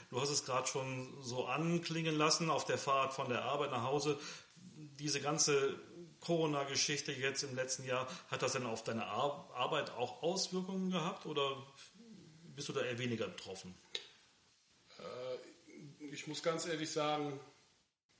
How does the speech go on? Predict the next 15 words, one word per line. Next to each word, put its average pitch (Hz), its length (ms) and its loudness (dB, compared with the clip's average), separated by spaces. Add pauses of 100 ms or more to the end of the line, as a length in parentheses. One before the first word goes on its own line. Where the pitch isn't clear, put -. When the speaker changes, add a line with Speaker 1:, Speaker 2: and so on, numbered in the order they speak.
(120)
Speaker 2:
eher 123 240 -4
weniger 180 340 0
betroffen, 190 540 -2 (680)
ähm, 143 600 -2
weil 143 360 0
als, 143 480 -4
äh, - 60 -8 (1080)
der 131 120 -8
erste 143 300 -6
Lockdown 135 520 -2
kam, 170 560 0
letztes 147 380 -4
Frühjahr, 165 680 0
waren 143 320 -4
wir 139 280 -6